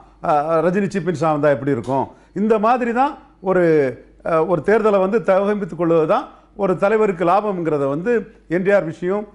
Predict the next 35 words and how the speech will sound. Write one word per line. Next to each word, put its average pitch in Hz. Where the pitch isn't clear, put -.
அ, 165
ஹெச் 156
என் 170
பகுனா, 170
ஹேமநந்தன் 165
பகுனா 147
அவர் 143
இந்திரா 165
காந்தியை 147
எதிர்த்து, 147
அ, 135
ரிசைன் 151
பண்ணிக்கிட்டு, 139
அ, 131
ஜெயித்தாரு. 160
அது 170
வந்து 170
ரஜி-, 170
அ, 131
பகுனா 185
சென்ட்ரிக் 160
எலெக்ஷன்ல 143
பகுனா 131
ஜெயித்தாரு. 131
இந்திரா 208
காந்தி 190
வந்து 170
அசாசினேட் 147
ஆனதும் 135
அது 170
இந்திரா 190
காந்தி 156
இறந்ததுக்கான, 151
அ, 120
ம-, 135